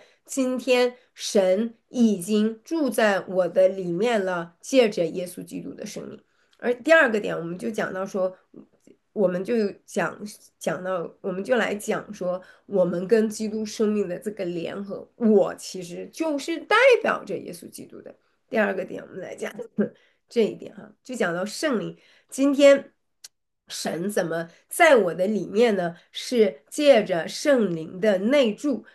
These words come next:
是借着神，我们跟神的联合，与他成为一灵。今天神的灵在我们的里面。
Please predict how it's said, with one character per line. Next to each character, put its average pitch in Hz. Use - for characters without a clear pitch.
是 247
借 277
着 180
神， 175
我 190
们 170
跟 254
神 175
的 214
联 180
合， 190
与 185
他 202
成 185
为 170
一 302
灵。 185
今 262
天 277
神 180
的 254
灵 180
在 262
我 175
们 160
的 190
里 175
面。 220